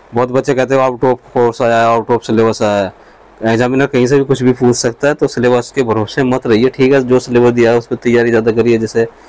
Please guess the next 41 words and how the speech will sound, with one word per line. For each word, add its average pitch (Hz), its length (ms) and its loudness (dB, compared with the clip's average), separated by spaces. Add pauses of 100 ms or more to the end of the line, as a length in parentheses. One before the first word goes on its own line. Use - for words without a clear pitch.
(280)
library 113 300 0
management 117 480 0
से - 100 -10
बहुत 110 220 0
सारे 110 240 -2
questions 113 500 -4
आते 107 260 -4
हैं, 147 220 -6 (640)
तो 110 160 2
time 117 420 -2
देने 110 360 -2
वाला 113 320 0 (360)
है, 123 280 -2 (300)
computer 113 320 -2
science 113 420 -4
time 117 200 -2
देने 117 220 2
वाला 113 260 0
है। 139 200 -2 (380)
हाँ, 104 160 2
computer 113 380 -4
science 123 240 -2
से 131 120 0
याद 123 200 0
आया 131 140 0
कि 170 220 0
computer 123 380 -2
science 120 260 -2
के 127 100 0
भी 123 220 2 (380)
सौ 131 220 -2
दो 131 140 0
सौ 127 120 -2
question 143 360 -2
अलग 123 200 0
से 143 120 -2
मैं 131 140 2
आप 120 200 0
लोगों 127 220 2
को - 100 -10
कराऊंगा, 110 420 0